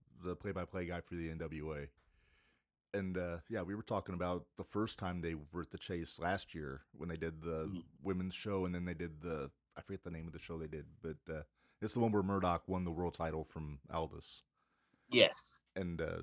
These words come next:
Speaker 1: he just talked about the energy being insane there. Just, it's such a great wrestling city, Saint Louis, not a-,
Speaker 2: Yes.
Speaker 1: on top of just that venue itself.
Speaker 2: Saint Louis is such a good wrestling town.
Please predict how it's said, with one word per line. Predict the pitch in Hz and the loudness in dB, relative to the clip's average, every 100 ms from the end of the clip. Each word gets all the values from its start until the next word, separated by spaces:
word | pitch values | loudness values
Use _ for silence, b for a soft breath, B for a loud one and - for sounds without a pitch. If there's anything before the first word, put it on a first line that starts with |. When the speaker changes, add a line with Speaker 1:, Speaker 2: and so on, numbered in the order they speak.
| 76 | -6
Speaker 1:
he | - 95 | -4 -4
just | 87 | -2
talked | - 92 | -2 0
about | 90 85 | 0 0
the | 82 | -2
energy | 85 82 73 78 | -2 -4 -4 -6
being | 76 78 76 76 | -4 -4 -4 -6
insane | 82 82 - 80 78 | -6 -4 -4 -4 -4
there. | 78 76 | -4 -6
Just, | 78 - - | -6 -10 -6
it's | 101 | -2
such | - - | 0 2
a | 104 | 2
great | 98 92 | 4 4
wrestling | 71 87 - 82 | 2 0 0 -6
city, | 80 - 95 85 73 71 - - | -4 0 2 0 -4 -10 -12 -10
Saint | - - 80 78 | -6 -2 -2 -2
Louis, | 80 104 | 0 4
not | 104 98 | 6 8
a-, | 90 | 6
Speaker 2:
Yes. | 85 - - - | 4 -4 -10 -6
Speaker 1:
on | 92 | -4
top | - 90 | 2 2
of | 82 78 | 2 -6
just | 85 - | -6 -2
that | 90 80 | -2 0
venue | 87 85 82 80 | -2 -2 -2 -2
itself. | 76 - 85 78 - _ _ _ _ _ _ _ _ | -4 -4 -4 -4 -10 _ _ _ _ _ _ _ _
Speaker 2:
Saint | - - 107 | -4 4 6
Louis | 101 101 95 90 | 6 4 4 0
is | 87 | 0
such | - - - - 90 87 82 - | 0 0 -4 0 2 2 0 -2
a | |
good | 82 87 85 | -4 -6 -4
wrestling | 82 82 - 82 | -2 -2 -4 -8
town. | 78 82 82 82 80 | -8 -4 -4 -4 -6